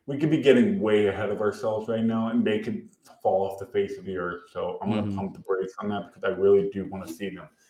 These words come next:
Speaker 1: And our curse is bad.
Speaker 2: Right. Um,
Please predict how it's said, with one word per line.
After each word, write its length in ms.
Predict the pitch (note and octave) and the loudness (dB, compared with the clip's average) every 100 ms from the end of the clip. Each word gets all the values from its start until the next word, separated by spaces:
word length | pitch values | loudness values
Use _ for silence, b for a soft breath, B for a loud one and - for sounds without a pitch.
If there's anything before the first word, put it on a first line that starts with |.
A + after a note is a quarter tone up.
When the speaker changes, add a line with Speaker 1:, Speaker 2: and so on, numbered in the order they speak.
| _ | _
Speaker 1:
And 100 | G#2+ | -2
our 120 | G2+ | -2
curse 380 | - A2 G#2 - | 0 0 0 0
is 120 | F#2+ | -8
bad. 360 | - E2+ D2+ - _ _ _ _ _ _ _ _ _ _ _ A#2 | -4 -2 -4 -10 _ _ _ _ _ _ _ _ _ _ _ -2
Speaker 2:
Right. 380 | G#2+ F#2+ F#2+ - - | 2 2 0 -6 2
Um, 460 | A#2+ A#2 G#2+ G2 | 6 6 4 0